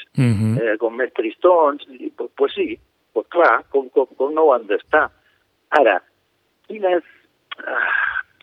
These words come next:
Speaker 2: a veure, què, a què porta això, ja que deies també dels joves en l'habitació?
Speaker 1: Sí.
Speaker 2: Eh, porta a que la, la qüestió telemàtica s'hagi disparat d'una forma que ja venia en
Speaker 1: Mhm.
Speaker 2: alça,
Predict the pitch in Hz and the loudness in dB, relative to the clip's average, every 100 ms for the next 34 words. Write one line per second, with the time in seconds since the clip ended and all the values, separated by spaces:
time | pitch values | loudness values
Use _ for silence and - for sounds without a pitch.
0 | - 110 107 85 - - _ - - _ | -8 -4 -2 -4 -8 -14 _ -14 -14 _
1 | _ - 147 - 196 165 147 - 110 - | _ 0 2 4 4 4 2 2 0 0
2 | 101 90 - _ 107 98 104 104 113 107 | -2 -2 -6 _ -4 -2 0 -2 -2 -4
3 | 110 110 117 107 104 117 117 104 110 107 | -6 -4 -4 -4 -4 -4 -2 -4 -2 -4
4 | 101 - 98 - 92 - 131 117 151 - | -4 -2 -4 -4 -4 2 2 2 -2 -6
5 | _ _ 113 117 113 - _ - 139 - | _ _ 0 2 2 -2 _ 0 0 2
6 | 202 202 - - 113 107 _ 113 110 113 | 2 2 -2 0 2 2 _ -2 -2 0
7 | 123 107 107 98 _ - 98 95 98 - | 2 4 4 0 _ -6 -2 0 -2 -6
8 | - - 131 139 135 117 _ - 127 143 | -16 -4 4 6 6 2 _ 0 4 4
9 | 165 147 123 123 175 208 _ _ _ _ | 4 0 0 2 2 -2 _ _ _ _
10 | _ _ - _ _ - - 107 139 151 | _ _ -20 _ _ -8 -2 0 0 -6
11 | - - 110 117 110 - - 185 151 - | -8 -2 2 4 2 0 -8 -6 -4 -2
12 | 107 123 170 156 107 - 92 95 110 120 | -2 0 2 4 2 -2 -2 0 0 0
13 | 139 107 92 139 117 139 135 139 - 117 | 2 2 4 2 4 4 2 0 0 0
14 | 170 | 0